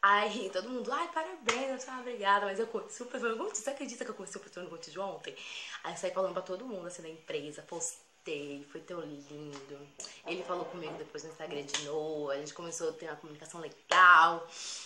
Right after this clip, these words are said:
Vi ele em dois mil e quatorze, foi muito gostoso. Então, tirando a parte do, do assaltante, do cara escroto, eu sei que não poderia ser normal. Ah, tipo, ah, é minha primeira vez com a pessoa que eu, tipo, desde os meus doze aos dezenove anos, tipo,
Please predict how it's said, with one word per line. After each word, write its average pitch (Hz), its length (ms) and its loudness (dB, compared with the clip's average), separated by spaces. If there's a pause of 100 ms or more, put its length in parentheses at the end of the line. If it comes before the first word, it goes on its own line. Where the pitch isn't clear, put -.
(200)
Vi 196 180 2
ele 202 180 10
em 202 60 0
dois 185 160 2
mil 196 100 -4
e - 20 -8
quatorze, 185 760 6
foi 196 100 -4
muito 190 200 -4
gostoso. 175 760 -4
Então, 269 640 8 (220)
tirando 302 280 8
a 277 60 8
parte 202 320 8
do, 160 500 -4 (1500)
do 170 100 -12
assaltante, 160 560 -6
do - 60 -18
cara 143 160 -6
escroto, 196 400 0 (320)
eu 440 120 -2
sei 427 180 4
que 262 100 0
não 220 120 2
poderia 175 280 2
ser 170 140 -2
normal. 151 300 -6 (120)
Ah, - 240 6 (120)
tipo, - 200 -4
ah, 175 120 8
é 180 40 2
minha 190 120 -2
primeira 190 340 -4
vez 185 240 -4
com - 80 -10
a 190 40 -16
pessoa 185 240 -4
que 185 80 -8
eu, 175 120 -8 (460)
tipo, - 240 -16
desde 208 280 2
os 220 60 -2
meus 214 160 2
doze 190 280 4
aos 220 100 2
dezenove 185 420 0
anos, 175 360 -8
tipo, - 140 -14